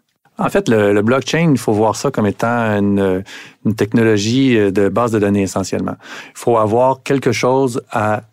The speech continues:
suivre comme données intéressantes. Puis le blockchain devient intéressant quand on veut, par exemple, que les données ne puissent pas être changées, quand on veut que le registre de transactions, par exemple, soit immuable ou soit, soit certifié par aucun tiers de confiance. Finalement,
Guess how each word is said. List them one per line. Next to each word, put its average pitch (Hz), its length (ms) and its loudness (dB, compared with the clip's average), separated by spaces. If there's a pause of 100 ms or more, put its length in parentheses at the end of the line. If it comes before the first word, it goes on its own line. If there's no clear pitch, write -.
(120)
suivre 127 680 0
comme 104 180 0
données 104 300 2
intéressantes. 101 640 -2
Puis 104 180 0
le 104 220 2
blockchain 135 380 0
devient 110 280 2
intéressant 110 540 -2
quand 107 240 -4
on 98 160 0
veut, 110 400 2
par 104 160 -2
exemple, 107 420 -2
que - 80 -2
les 101 160 0
données 110 480 0 (380)
ne 110 80 -2
puissent 107 180 -2
pas 110 240 0
être 104 340 -2
changées, 107 600 -2 (260)
quand 101 160 -2
on 101 60 2
veut 104 100 2
que 107 140 0
le 104 140 2
registre 117 680 0
de 110 80 0
transactions, 107 560 -2
par 107 100 -2
exemple, 101 240 -2
soit 101 240 -2
immuable 110 560 2
ou 104 100 0
soit, 98 500 0 (220)
soit 110 200 -2
certifié 117 500 -2
par 110 240 -4 (480)
aucun 135 380 0
tiers 120 260 0
de 104 60 0
confiance. 98 400 -4
Finalement, 127 360 0